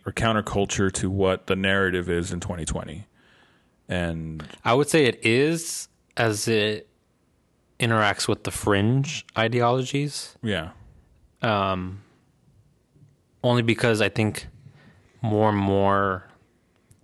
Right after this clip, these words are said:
Speaker 2: the rationale of most people would look at this and say, "Yeah, of course, that makes sense."
Speaker 1: Mm-hmm.
Speaker 2: So, 'cause I think, I think we,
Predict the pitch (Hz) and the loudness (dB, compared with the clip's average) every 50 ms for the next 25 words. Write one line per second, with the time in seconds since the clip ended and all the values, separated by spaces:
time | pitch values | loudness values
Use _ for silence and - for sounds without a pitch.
0 | - - - - - - - 117 113 107 104 104 98 104 101 - - 110 104 98 | -20 -20 -20 -20 -20 -18 -6 -2 0 2 4 4 4 2 2 0 0 0 2 2
1 | 95 95 95 98 104 113 - - - _ _ _ _ - - 113 101 98 95 92 | 4 4 2 2 0 -2 -6 -10 -18 _ _ _ _ -6 -2 0 2 4 4 2
2 | 92 92 90 - - - - - 110 107 101 104 98 - - - 110 104 107 113 | 2 0 -2 -6 -10 -12 -6 -2 0 2 2 2 2 0 -2 -2 -2 0 0 2
3 | 110 113 110 110 104 98 98 95 95 92 92 90 - - - - 104 98 - 104 | 0 2 0 0 -2 -2 0 0 2 2 0 -2 -6 -8 -4 -2 -2 0 2 0
4 | 101 - 107 104 95 98 95 90 - - 98 98 113 123 113 90 87 - - 107 | 0 2 0 0 0 0 -2 -2 0 0 0 0 2 2 0 0 -2 -2 -2 -2
5 | 87 - - 95 90 82 85 - - - - - _ - - - - _ _ - | -2 -2 -4 -6 -8 -8 -10 -12 -14 -18 -18 -20 _ -20 -20 -20 -20 _ _ -12
6 | 110 104 98 95 92 92 - _ _ _ _ _ _ _ _ _ _ _ _ - | -12 -10 -10 -12 -12 -16 -20 _ _ _ _ _ _ _ _ _ _ _ _ -4
7 | - - 107 98 92 90 87 87 90 - _ _ _ _ _ _ _ _ _ _ | 0 2 2 4 4 2 0 -2 -4 -10 _ _ _ _ _ _ _ _ _ _
8 | _ _ _ _ _ _ _ _ _ _ _ _ _ _ _ _ - - _ - | _ _ _ _ _ _ _ _ _ _ _ _ _ _ _ _ -20 -20 _ -2
9 | - 143 135 113 151 160 156 - - - 123 117 - 135 127 127 120 113 | 0 2 4 4 4 2 2 0 -2 -2 0 0 2 0 2 2 2 2